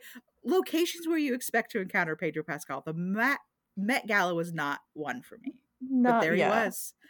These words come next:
Speaker 2: He
Speaker 1: in
Speaker 2: looked
Speaker 1: his,
Speaker 2: great.
Speaker 1: in his overcoat and little schoolboy <laughs> shorts.
Speaker 2: Yes. Yeah, it reminded me of A C D C, with, but red.
Speaker 1: Mm. Mm-hmm. Yes. Yes.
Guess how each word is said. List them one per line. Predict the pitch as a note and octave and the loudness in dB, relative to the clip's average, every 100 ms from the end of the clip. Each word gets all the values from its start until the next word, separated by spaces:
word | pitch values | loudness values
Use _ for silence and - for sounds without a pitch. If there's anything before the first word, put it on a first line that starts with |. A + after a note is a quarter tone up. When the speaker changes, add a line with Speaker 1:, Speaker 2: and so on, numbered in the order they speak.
| - _ - | -20 _ -8
Speaker 2:
He | - | 2
Speaker 1:
in | B3+ | 2
Speaker 2:
looked | G3 | 2
Speaker 1:
his, | E3+ | 0
Speaker 2:
great. | F3+ G#3+ - _ _ _ _ | 2 0 -4 _ _ _ _
Speaker 1:
in | F#3 | -6
his | F3 | -2
overcoat | E3+ G#3 A3 - G#3+ G3+ G#3 | -2 -2 -2 -2 -2 -2 -4
and | G#3 G3 F#3+ _ | -4 -6 -12 _
little | F#3 G3 A3+ A3 G#3+ | -10 0 2 2 0
schoolboy | - - B3 G#3 G#3 | -4 -4 -4 2 4
<laughs> | - | 4
shorts. | - C5 A#4+ - - - A4 A4 - | 8 10 10 4 4 4 4 0 0
Speaker 2:
Yes. | E4 A4 - - - G4 - D#4 - | 0 -2 -8 -10 -12 -14 -8 -8 4
Yeah, | C#4 C#4+ | 6 8
it | |
reminded | A#3 A3+ A3 A#3 | 8 6 6 6
me | A3+ A3 | 6 6
of | G#3 F#3 | 4 2
A | F#3 | 0
C | - | -2
D | E3+ E3+ | -2 -4
C, | F3 - E3 G#3+ _ _ _ F#3+ | -4 -8 -10 -12 _ _ _ -8
with, | F#3 - G#3+ | -8 -10 -6
but | - - | -4 0
red. | D#4+ F#4+ | 2 4
Speaker 1:
Mm. | G4+ A3+ C#3+ _ _ _ - | 2 2 -2 _ _ _ -2
Mm-hmm. | A3+ A3+ A#3 G#3 D3 | 2 4 4 2 -2
Yes. | D3+ E3 B2+ - - - _ | 2 2 2 -2 -10 -12 _
Yes. | E3+ C#3+ - - - | 0 0 -2 -8 -10